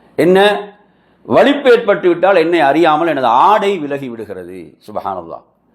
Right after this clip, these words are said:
கற்பொழுக்கத்தை எப்படி பேணினாங்கன்னு பாருங்க. இன்றைக்கு ஒழுக்கம் எங்க இருக்குது? அரைகுறை ஆடையில் தான் ஒழுக்கம்.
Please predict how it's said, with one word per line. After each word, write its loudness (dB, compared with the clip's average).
கற்பொழுக்கத்தை 0
எப்படி -4
பேணினாங்கன்னு 0
பாருங்க. -2
இன்றைக்கு 0
ஒழுக்கம் 2
எங்க 2
இருக்குது? 0
அரைகுறை 2
ஆடையில் 2
தான் -2
ஒழுக்கம். -8